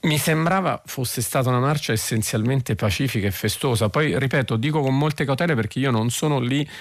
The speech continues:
e non sono stato lì, quindi, eh, però appunto la, la, la, la sensazione che ho io è... concorda con la sua.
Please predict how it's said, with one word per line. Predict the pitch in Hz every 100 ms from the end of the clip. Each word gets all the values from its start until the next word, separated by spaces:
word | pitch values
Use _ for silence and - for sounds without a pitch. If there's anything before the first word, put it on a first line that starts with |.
| -
e | -
non | 101 107
sono | 107 127
stato | 113 - 107 104 107 98 95 95
lì, | 95 95 82 -
quindi, | - 139 117 95 87 - - - - - -
eh, | - 95 -
però | - 127
appunto | - - - 107 - - - 120
la, | 113 -
la, | - 98
la, | 104 98 95 -
la | 95 92
sensazione | 107 107 - - - 104
che | 95
ho | 101
io | 113 113 92
è... | - 92 92 - - - 107
concorda | - 101 - 107 95 101
con | 92 90
la |
sua. | 87 - 85